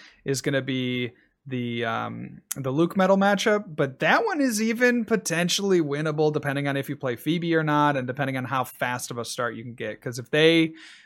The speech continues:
you know, start something that's not Zamazenta, they can't get their second Zamazenta done, you can definitely go through one of them. And then, you know,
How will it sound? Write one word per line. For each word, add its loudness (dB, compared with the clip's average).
you -2
know, -2
start 4
something 0
that's 0
not 0
Zamazenta, 0
they -2
can't -4
get -4
their -6
second -2
Zamazenta -2
done, -2
you -6
can -4
definitely 2
go 4
through -4
one -2
of -6
them. -6
And 0
then, 0
you -4
know, -4